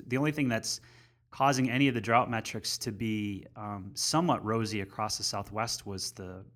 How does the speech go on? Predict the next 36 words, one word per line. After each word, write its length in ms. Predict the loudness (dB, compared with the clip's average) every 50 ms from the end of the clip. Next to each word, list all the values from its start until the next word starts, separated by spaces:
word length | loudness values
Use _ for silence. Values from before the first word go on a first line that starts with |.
| _ _ _ -18
um, 180 | -16 -16 -16 -16 -18 -20 -20 _ -8
summer 340 | 0 2 2 2 2 0
precipitation 640 | -2 -4 -6 -6 -6 -10 -10 -10 -8 -8 -8 -8 -8 -10
of 100 | -8 -4
last 340 | -4 -4 -4 -4 -8 -6 -4
year. 160 | -4 -4 -4
And, 340 | -4 -4 -6 -6 -6 -6 -10 -14 -12 -10
and 260 | -6 -6 -6 -6 -8 -12 -18 -20 -8 0
even 340 | 0 2 4 4 4 4
you 100 | 2 0
can 200 | 0 0 0 0
narrow 240 | 0 2 2 2 0
it 80 | 2 2
down 180 | 2 2 2 2
to 100 | 0 -2
a 40 | -2
week 340 | 0 0 -2 -2 -2 -4 -8
of 180 | -8 -8 -6
rainfall 520 | -6 -4 -4 -4 -6 -6 -6 -4 -4 -4 -4
that 120 | -6 -8
happened 320 | -6 -8 -8 -6 -8 -10 -8
in 80 | -8
September 640 | -10 -12 -12 -10 -8 -6 -6 -6 -6 -8 -8 -10 -14 -20 -20 _ _ _ _ _ _
is 80 | -2 0
the 80 | 2
only 140 | 2 2 2
thing 160 | 2 2 0
that 160 | 2 0 0
drags 420 | 0 2 4 6 6 4 2 -2 -4
New 80 | 0
Mexico's 540 | 0 0 0 0 -4 -8 -6 -6 -6 -6 -4
stats 440 | -6 -4 -2 -2 -2 -2 -4 -6 -6 -2
up 220 | 0 -2 0 -2 -8
a 40 |
little 240 | -8 -8 -6 -8 -8
bit. 280 | -6 -6 -6 -6 -8